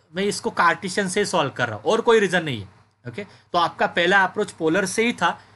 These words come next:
इसी भी क्वेश्चन, इस क्वेश्चन में भी आपको पहले पोलर से ही ट्राई करना था,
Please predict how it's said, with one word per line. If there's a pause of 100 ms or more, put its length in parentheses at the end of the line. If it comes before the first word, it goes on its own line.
(320)
इसी
भी
क्वेश्चन,
इस
क्वेश्चन
में
भी
आपको
पहले
पोलर
से
ही
ट्राई
करना
था,